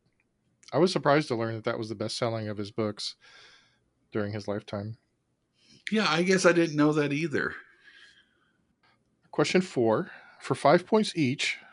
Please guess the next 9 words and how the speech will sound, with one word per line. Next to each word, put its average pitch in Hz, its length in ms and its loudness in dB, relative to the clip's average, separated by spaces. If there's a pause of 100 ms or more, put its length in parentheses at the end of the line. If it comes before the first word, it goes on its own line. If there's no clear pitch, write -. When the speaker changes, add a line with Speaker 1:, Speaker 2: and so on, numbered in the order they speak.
(120)
Speaker 1:
what 147 160 4
are 185 40 4
the 190 100 2
names 147 400 2
of 123 220 0
the 113 400 -2
Gentleman 185 580 2
of 147 120 2
Leisure 117 580 -4